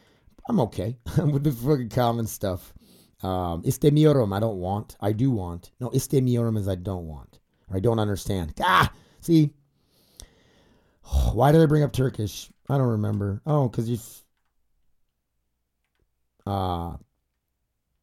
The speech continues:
brain farted on it, dude. Now I feel like Bert. <laughs> I brought it up because I don't remember. Nashville, Tennessee, baby. Let's go.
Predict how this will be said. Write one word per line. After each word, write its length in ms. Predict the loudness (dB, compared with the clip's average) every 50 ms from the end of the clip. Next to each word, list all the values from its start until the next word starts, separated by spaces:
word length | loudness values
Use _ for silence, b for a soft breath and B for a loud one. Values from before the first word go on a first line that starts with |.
| _ -20 _ _ -20 -16 -12
brain 280 | -6 -2 0 0 0 -2
farted 360 | -2 -4 -4 -2 -2 -4 -4
on 140 | -4 -6 -6
it, 100 | -8 -8
dude. 380 | -6 -4 -4 -4 -4 -6 -8 -10 _ -10
Now 120 | -8 -6
I 80 | -6 -6
feel 180 | -6 -6 -6 -6
like 160 | -6 -6 -8
Bert. 340 | -8 -6 -6 -8 -8 -12 -18 _ _ _ _ _ _ _ _ _ _ _ _ _ _ _ _ _ _ _ _ _ _ _ _ _ _ _ _ _ _ _ _ _ _ 0
<laughs> 0 |
I 400 | 2 4 6 6 6 6 4 2 0 _ _ _ _ _ _ _ _ _ _ _ _ _ -6 -4 0
brought 240 | 2 4 4 6
it 80 | 6 4
up 160 | 4 2 2
because 720 | -4 -4 0 2 2 4 4 4 4 2 2 0 -4 -6 -6
I 120 | -4 -4
don't 80 | -4 -4
remember. 460 | -4 -6 -6 -6 -6 -6 -8 -10 -10 -14 _ _ _ _ _ _ _ _ _ -2
Nashville, 420 | 2 4 4 4 2 0 -2 -2 -2
Tennessee, 460 | -2 -4 -4 -6 -6 -8 -10 -10 -10
baby. 300 | -10 -10 -10 -10 -10 -8 -2
Let's 220 | -2 -2 -2 -2 -6
go. 300 | -6 -6 -6 -8 -10